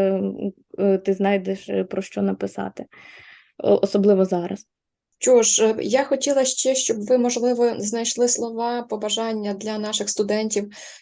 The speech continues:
Speaker 2: які хочуть стати в майбутньому журналістами, і не виключено, що будуть висвітлювати в-, війну, е, в майбутньому недалекому. Можливо, у вас є якісь поради?
Speaker 1: Так, е, я думаю, що, е, неодмінно, е, треба, перш за все,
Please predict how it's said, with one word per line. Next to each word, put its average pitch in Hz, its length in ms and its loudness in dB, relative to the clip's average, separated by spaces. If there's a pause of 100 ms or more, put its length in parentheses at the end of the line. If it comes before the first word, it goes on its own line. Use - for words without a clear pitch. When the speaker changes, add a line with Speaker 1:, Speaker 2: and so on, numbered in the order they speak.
(360)
Speaker 2:
які 190 260 2
хочуть 202 340 0
стати 208 340 4
в 196 120 0
майбутньому 208 580 2
журналістами, 202 720 0
і 202 120 -4
не 202 120 -2
виключено, 190 540 -6
що 180 240 -4
будуть 190 280 0
висвітлювати 185 720 0
в-, 165 260 -10 (160)
війну, 202 400 0 (520)
е, 175 40 -4 (120)
в 160 280 -8
майбутньому 185 640 -2
недалекому. 185 800 -6 (380)
Можливо, 196 400 -2
у 190 40 -4
вас 202 300 -2
є 190 160 -2
якісь 185 240 -6
поради? 190 500 -2 (1080)
Speaker 1:
Так, 240 240 0
е, 233 220 4
я 233 260 6
думаю, 240 500 4
що, 220 420 -4 (360)
е, 208 180 2
неодмінно, 220 840 6
е, 202 220 6
треба, 214 560 0
перш 233 200 0
за 208 120 -4
все, 220 420 -4